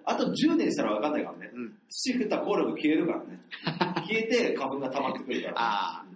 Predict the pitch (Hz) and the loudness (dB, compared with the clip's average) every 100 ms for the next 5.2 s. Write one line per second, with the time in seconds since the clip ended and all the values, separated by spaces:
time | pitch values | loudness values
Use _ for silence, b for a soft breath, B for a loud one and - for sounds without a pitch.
0 | - b b 269 269 208 196 - 98 95 | -20 b b 0 2 4 4 2 0 -4
1 | - - 262 285 294 - 226 - 262 254 | -10 2 4 4 2 2 2 2 0 -4
2 | - - 196 _ _ _ 131 302 - 226 | -8 -16 -20 _ _ _ 0 0 2 2
3 | 196 165 180 185 175 - 220 185 - - | 2 2 0 0 0 0 -2 -2 -4 -8
4 | - - 131 160 160 - 139 135 139 139 | -18 -8 -2 2 2 2 0 0 0 0
5 | 131 | 0